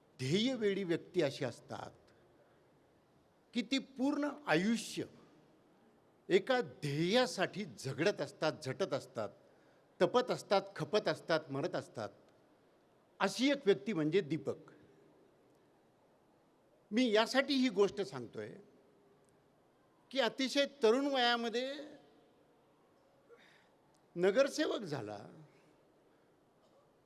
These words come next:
सर्वात तरुण वयात पुण्यामध्ये लोकप्रिय आमदार म्हणून निवडून आला, मोठमोठे मिनिस्टर्स आणि महापौरांच्या बरोबर लढाई करून स्वतःहून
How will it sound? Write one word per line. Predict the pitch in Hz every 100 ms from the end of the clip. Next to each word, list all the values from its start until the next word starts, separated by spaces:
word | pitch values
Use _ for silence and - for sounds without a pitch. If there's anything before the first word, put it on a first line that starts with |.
| _ _ -
सर्वात | - 190 247 285 - -
तरुण | 247 277
वयात | 269 247 262 254 -
पुण्यामध्ये | 196 214 247 254 285 262
लोकप्रिय | 180 180 - 254 269 254
आमदार | 175 170 208 269
म्हणून | 233 233 254 208
निवडून | 156 175 262
आला, | 262 120 110 104 110 - - _ _ _ _ _ _ _ _ _ _ _ _ 160
मोठमोठे | 160 202 202 254 277 277
मिनिस्टर्स | 196 202 214 269 269 233
आणि | 247 254
महापौरांच्या | 220 202 220 233 240 240 240 254
बरोबर | 226 240 254 240 208 - - - _ _ _ _ _ _ _ _ _ _ _ _ _ _ _ _ -
लढाई | 160 170 202 285
करून | 294 262 285 277
स्वतःहून | - 196 240 262 277 285